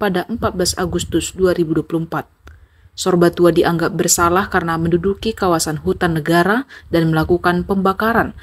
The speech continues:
meskipun tanah tersebut telah dihuni oleh leluhurnya sejak tahun seribu tujuh ratusan dan dikelola oleh komunitas adat Dolok Permonangan selama sebelas generasi.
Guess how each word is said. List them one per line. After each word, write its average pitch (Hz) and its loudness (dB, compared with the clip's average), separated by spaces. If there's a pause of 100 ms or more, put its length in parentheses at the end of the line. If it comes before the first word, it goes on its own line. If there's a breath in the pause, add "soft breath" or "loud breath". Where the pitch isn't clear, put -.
(240 loud breath)
meskipun 247 0
tanah 202 0
tersebut 185 -2
telah 170 0
dihuni 202 2
oleh 165 -2
leluhurnya 226 0 (240 loud breath)
sejak 202 0
tahun 202 0
seribu 190 0
tujuh 170 -4
ratusan 185 0 (240 loud breath)
dan 170 0
dikelola 180 2
oleh 165 -2
komunitas 170 -4
adat 175 -4
Dolok 170 0
Permonangan 190 -2 (160 loud breath)
selama 240 2
sebelas 170 0
generasi. 156 0